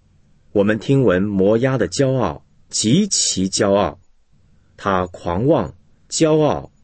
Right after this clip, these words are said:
自大，他夸大的言辞都是空的。因此，摩押人必为摩押哀嚎，人人都要哀嚎。你们要为吉尔哈列舍的葡萄饼哀叹，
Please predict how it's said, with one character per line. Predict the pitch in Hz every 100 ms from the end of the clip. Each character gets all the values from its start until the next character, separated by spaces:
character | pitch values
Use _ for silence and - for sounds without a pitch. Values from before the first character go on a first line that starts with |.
| _
自 | - - 156 87
大， | 104 76 - _ _ _ _ _ _
他 | - 113 107
夸 | - - 165 170
大 | 147
的 | 95
言 | 82 85 131
辞 | - - 80 90 120 - -
都 | 135 131
是 | - 76
空 | - 147 143
的。 | 131 - - _ _ - - _ _ -
因 | 117
此， | 127 - 80 67 _ _ _
摩 | 107 123
押 | 180 196
人 | 165 82 82 127 - -
必 | 127 101
为 | 107 95
摩 | 82 85 104
押 | 131 151 151
哀 | - 101
嚎， | 98 - 69 85 - - _ _ _ -
人 | - 113 196
人 | 165 101 123 -
都 | 120
要 | 113 82
哀 | - 101 101
嚎。 | - 65 76 - - _ - _ - - -
你 | 107
们 | 120
要 | 135 113
为 | 120 107 87 90
吉 | - 139 180
尔 | 139 73 65 _
哈 | - 147 151
列 | 156 101
舍 | - - 190
的 | - 82
葡 | 73 - 113
萄 | 131 131
饼 | 120 73 71
哀 | 104 101 101
叹， | - 98